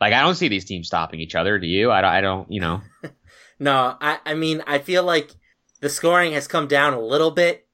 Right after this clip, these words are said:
Speaker 2: You know, like, it's, it was very aggressively over in the first couple of weeks of the year. I do think that the books have somewhat adjusted, but yeah, I mean, both of these teams could put up thirty points in their sleep.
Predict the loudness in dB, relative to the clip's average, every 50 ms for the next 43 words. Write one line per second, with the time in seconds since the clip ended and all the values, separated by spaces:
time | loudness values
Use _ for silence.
0 | _ -10 -6 -2 0 2 2 2 2 0 -2 -2 -4 -8 -10 -12 -8 -6 -4 -4
1 | -4 -4 0 2 2 4 6 6 4 2 0 -2 -2 -2 -2 -2 -2 -6 -10 -8
2 | -8 -8 -8 -8 -8 -8 -6 -4 -2 -2 -2 -2 0 2 2 2 0 -2 -6 -12
3 | -12 -10 -10 -8 -4 -4 -4 -4 -4 -6 -8 -6 -6 -6 -6 -6 -6 -8 -10 -12
4 | -12 -12 -10 -10 -10 -12 -10 -8 -4 -2 0 0 0 -2 _ _ _ -12 -12 -10
5 | -10 -12 -12 -10 -12 -10 -10 -8 -8 -8 -8 -6 -8 -8 -8 -10 -14 -14 -12 -10
6 | -10 -8 -8 -6 -6 -6 -8 -10 -12 -12 -12 -12 -12 -12 -10 -8 -6 -6 -6 -6
7 | -6 -4 -4 -4 -6 -10 _ _ _ _ _ _ _ _ _ -4 -2 0 0 0
8 | -2 -4 -6 -4 -2 0 0 0 0 -4 -10 -10 -10 -10 -10 -10 -10 -10 -12 -8
9 | -4 0 0 0 0 -2 -8 -20 _ _ -4 -2 -2 -2 -2 -2 0 0 0 -2
10 | -4 -6 -6 -6 -6 -6 -8 -10 -10 -10 -12 -12 -10 -8 -6 -6 -6 -8 -12